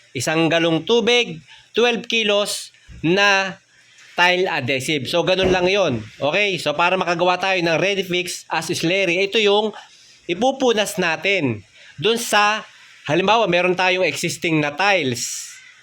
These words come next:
Ipupunas muna natin yan, and then overnight, patuytigasin natin yan bago tayo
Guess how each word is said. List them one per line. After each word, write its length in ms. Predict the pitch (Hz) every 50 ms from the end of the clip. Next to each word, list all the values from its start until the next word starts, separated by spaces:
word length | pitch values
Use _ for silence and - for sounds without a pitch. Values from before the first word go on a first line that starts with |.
| _ _ _ _ _ _ _ _ -
Ipupunas 560 | 175 180 240 254 247 254 247 240 233 220 220
muna 280 | 214 220 226 220 214
natin 400 | 208 196 185 185 190 214 220 214
yan, 240 | 196 160 139 135 139 151 165 175 175 - - - - - - - - -
and 100 | 127 143
then 160 | 165 190 190 190
overnight, 520 | 190 190 160 202 208 208 196 190 185 185 -
patuytigasin 600 | 170 165 175 170 165 185 156 165 170 196 180 170
natin 320 | 170 170 - 196 190 180
yan 80 | 160 147 139
bago 200 | 156 165 151 170
tayo 440 | 170 185 180 185 180 165 147 139 131